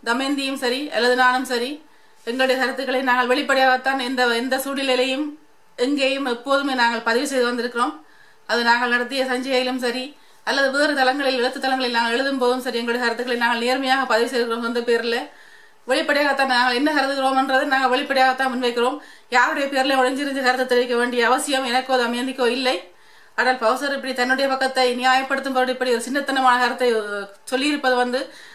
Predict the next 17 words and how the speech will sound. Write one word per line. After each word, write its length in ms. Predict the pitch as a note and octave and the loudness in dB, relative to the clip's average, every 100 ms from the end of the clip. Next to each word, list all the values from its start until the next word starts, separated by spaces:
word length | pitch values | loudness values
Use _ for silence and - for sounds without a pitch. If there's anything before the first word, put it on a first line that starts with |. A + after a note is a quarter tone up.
| - - | -10 0
பௌசருடைய 480 | C4 C#4+ C4+ C4 C4 | 2 2 0 4 4
ஆணாதிக்க, 460 | G#3+ C4 C4+ C4+ C4 A#3+ F#3+ - - - - | 4 2 0 0 -2 -2 -2 -12 -20 -20 -18
அஹ், 120 | - G#3 | -8 -4
சிந்தனை 380 | C#4 C#4 C#4+ | -2 0 0
போக்கினுடைய 460 | C#4+ C4+ C4+ C4 B3 | 0 -2 0 0 2
வெளிப்பாடாகத்தான் 680 | B3 C#4+ D4 C#4+ C#4+ C4 C4 | 2 0 0 2 2 2 2
நான் 180 | A#3+ A#3+ | 2 0
இதை 220 | A#3+ G#3 | 0 -2
பார்க்கிறேன். 500 | - B3+ B3+ C4+ E4+ - | 2 2 2 -2 -2 -8
இதை 160 | - B3+ | -2 0
நான் 180 | C4+ B3 | 2 2
வன்மையாக 480 | D4 D4+ C#4+ C#4+ B3+ | 2 2 0 0 0
கண்டிக்கிறேன். 420 | C4+ B3+ B3 D4+ - - - - - | 0 -2 -4 -4 -12 -20 -20 -20 -6
இலக்கிய 340 | B3 C4+ E4 | 0 0 0
சந்திப்பு 680 | D#4 C#4+ C#4+ C4+ C#4 A#3+ - | -2 -2 -4 -4 -2 -2 -2
இப்படி 340 | A#3 C#4+ D4 | -8 -4 0
ஒரு 160 | C4+ B3 | 2 2